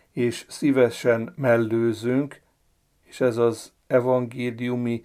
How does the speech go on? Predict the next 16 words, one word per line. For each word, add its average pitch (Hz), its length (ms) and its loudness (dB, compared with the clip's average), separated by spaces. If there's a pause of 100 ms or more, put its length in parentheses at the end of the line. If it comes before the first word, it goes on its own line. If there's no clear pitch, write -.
(220)
megbocsátás - 1040 0
óhaja. - 560 -8 (1400)
„Hányszor 139 760 0
kell 117 260 2
megbocsátanom? 107 1160 -6 (500)
Talán 110 360 0
hétszer?” 110 880 0 (400)
kérdi 110 320 -8
Péter 107 460 -6
azt 117 260 -4
hívén, 139 420 -10
hogy 120 200 -6
igen 117 240 -4
nagy 110 200 0
számot - 480 -8
mondott. - 580 -14